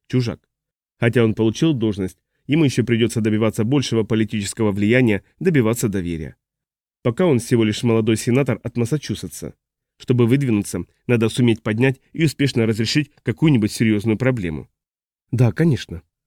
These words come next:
Он архитектор, строитель широкого профиля, который ввёл в практику совершенно новый способ строительства. Следовательно, научно-технические проблемы как раз то, что ему подходит. Оскар помолчал, взвешивая слова.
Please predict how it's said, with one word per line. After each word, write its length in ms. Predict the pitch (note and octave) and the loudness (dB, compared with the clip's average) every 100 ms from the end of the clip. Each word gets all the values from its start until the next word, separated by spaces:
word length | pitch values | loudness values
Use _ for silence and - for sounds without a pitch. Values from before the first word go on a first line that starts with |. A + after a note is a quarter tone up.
| _ - | _ -4
Он 180 | A#2 A2+ | 0 2
архитектор, 600 | G#2+ B2 C#3+ A2+ F#2 - | 0 -2 -2 -4 -6 -10
строитель 440 | - A#2 C3 B2 | 0 2 2 0
широкого 440 | G#2 B2 A2 A2+ A2+ | 0 0 0 -2 0
профиля, 500 | C3+ C#3+ G2+ F#2+ - _ | 0 0 0 -4 -6 _
который 340 | - A#2 B2+ A#2 | -4 0 4 4
ввёл 200 | A#2+ A#2 | 4 0
в 80 | - | 0
практику 420 | C3+ B2 A2+ A#2 | -2 -2 -4 -4
совершенно 540 | - A2 - D3+ B2+ | 0 -2 2 2 2
новый 260 | C3 B2+ A2+ | 4 2 2
способ 320 | - A#2 G#2+ | -2 -4 -4
строительства. 680 | - C3+ A2 - E2+ - D#2 - _ _ _ - | -4 -2 -2 -4 -12 -12 -14 -16 _ _ _ -12
Следовательно, 680 | - B2 C#3 A2+ G2 F#2+ - _ _ - | 0 2 2 0 -2 -4 -6 _ _ -2
научно-технические 920 | A#2 B2 A#2+ A2 A2+ B2+ A#2 - A2+ | 2 2 2 -2 -2 -2 -2 -2 -2
проблемы 520 | G#2+ G#2+ G#2+ C3 F#2 - _ | 0 0 2 2 0 -6 _
как 160 | F#3+ F#3 | -6 -2
раз 160 | C#3 | -2
то, 160 | - C3+ | 0 -2
что 160 | - A2 | 0 -2
ему 160 | G2+ | -2
подходит. 520 | G#2 - F2+ D#2+ - _ _ _ _ _ - | -4 -8 -10 -10 -14 _ _ _ _ _ 0
Оскар 300 | G3+ - F3 | 0 0 0
помолчал, 480 | B2 A#2+ A2+ - - | 2 2 2 0 0
взвешивая 480 | A#2+ A#2 - G#2+ | 2 0 0 -2
слова. 420 | G#2 A2+ G2+ D#2 | -2 -4 -6 -8